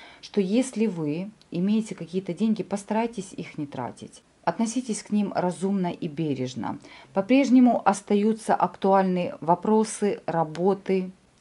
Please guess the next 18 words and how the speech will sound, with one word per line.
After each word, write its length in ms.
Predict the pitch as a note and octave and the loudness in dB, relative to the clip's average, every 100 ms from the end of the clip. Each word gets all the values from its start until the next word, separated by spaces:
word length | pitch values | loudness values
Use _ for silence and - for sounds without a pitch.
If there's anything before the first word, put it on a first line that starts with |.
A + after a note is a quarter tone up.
| - | -10
где 380 | D#3 D#3 G#3 G3+ | -10 2 4 4
заработать, 640 | F#3 F#3+ E3+ A3 F3+ D3+ | 4 2 2 0 0 -4
как 300 | - G#3 F#3 | 0 0 0
заработать. 800 | D3+ F3 F3 D#3+ D#3+ D#3 D3 - _ _ | -2 2 2 2 -2 0 -6 -8 _ _
До 280 | - F3 C#4 | -8 2 2
конца 400 | C#4 A#3 A#3 G#3+ | 4 -2 2 4
месяца 580 | G#3+ A#3+ A#3+ G3 - E3 | 4 4 0 -4 -4 -4
вот 300 | E3+ F#3 - - | -2 -6 -8 -18
с 160 | - | -8
работой 440 | F#3 F3 A3 A3+ F3+ | -6 -2 -2 -2 -4
может 300 | F3 F3 D#3 | -4 -6 -8
быть 220 | D#3+ - - | -12 -12 -14
ещё 560 | D3+ D#3 - F#3 F3+ - | -12 -10 -8 -4 -4 -4
глуховато, 840 | D3 D#3 E3 - F3 E3 D#3 - | -8 -4 -4 -2 -2 0 0 0
также 380 | C#3 E3+ D#3 D3 | -6 -6 -6 -8
и 120 | - | -8
с 60 | D3+ | -6
деньгами. 460 | E3 E3 E3 D#3+ | -4 2 2 0